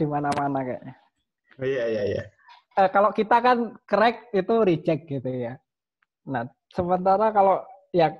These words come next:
Speaker 1: sa-, sekali lagi flare ini kalau mati ya impact-nya ke produksi gitu kan. Apa yang dilakukan adalah ya kita minta analisa dari E C P Pro. Jadi terkait, eh,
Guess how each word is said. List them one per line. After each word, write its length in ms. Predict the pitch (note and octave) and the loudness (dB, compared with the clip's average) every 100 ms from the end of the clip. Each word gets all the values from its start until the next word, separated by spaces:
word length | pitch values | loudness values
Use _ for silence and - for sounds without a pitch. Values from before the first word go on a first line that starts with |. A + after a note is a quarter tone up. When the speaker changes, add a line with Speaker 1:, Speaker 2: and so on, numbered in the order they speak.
| - | -8
Speaker 1:
sa-, 320 | - F3+ - | -2 -2 -2
sekali 320 | - C3 C3 C3+ | -8 -4 -4 -2
lagi 320 | D#3+ D#3 A#2+ | -2 -4 -8
flare 320 | C#3 C#3+ C#3+ | -6 -6 -4
ini 240 | E3 F#3 | -6 -8
kalau 240 | F3+ C#3+ E3+ | -6 -6 -6
mati 480 | D3+ C3 - F#3 D3+ | -6 -8 -6 -6 -4
ya 280 | C3+ - - _ _ - | -6 -12 -18 _ _ -10
impact-nya 480 | D#3 D3+ C#3 E3+ E3 | -8 -6 -6 -8 -6
ke 60 | D3 | -6
produksi 680 | D3+ C#3+ C3+ - - C#3 A#2+ | -6 -6 -8 -14 -10 -10 -12
gitu 120 | A2+ | -16
kan. 160 | C3+ C#3 E3 _ _ _ _ _ _ _ _ _ _ _ _ D3 | -16 -16 -18 _ _ _ _ _ _ _ _ _ _ _ _ -20
Apa 280 | - D3+ D3 | -8 -6 -6
yang 80 | C3+ | -10
dilakukan 640 | C3 - C#3+ - D#3+ E3+ | -14 -14 -14 -12 -12 -12
adalah 400 | C#3 - D#3 F3 | -16 -16 -14 -14
ya 120 | D#3 B2+ | -14 -14
kita 240 | - - F3 | -12 -10 -8
minta 240 | D3+ C#3 | -6 -6
analisa 480 | C#3+ D3 C#3+ C#3+ E3+ | -6 -8 -8 -8 -6
dari 240 | C#3+ B2+ C3 | -6 -6 -8
E 60 | C3 | -8
C 120 | C3 | -8
P 160 | - | -8
Pro. 400 | C3 - B2+ C3 - _ _ _ _ _ _ - | -8 -4 -4 -6 -14 _ _ _ _ _ _ -14
Jadi 180 | B2 C#3+ | -6 -4
terkait, 640 | - - E3+ C3+ D3+ D#3 D#3 _ _ - | -4 -2 -2 0 0 -2 -4 _ _ -8
eh, 280 | E3 D3+ | -6 -6